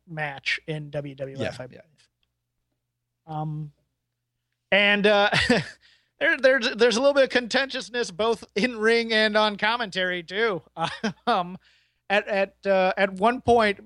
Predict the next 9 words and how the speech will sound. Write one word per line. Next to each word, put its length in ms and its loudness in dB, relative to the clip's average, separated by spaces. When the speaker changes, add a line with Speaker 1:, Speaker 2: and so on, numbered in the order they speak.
Speaker 1:
at 300 -10
the 400 -6
very 560 2
eclectic 840 -4
commentary 560 0
team 240 -2
of 140 -4
Vince 280 -2
McMahon, 580 -2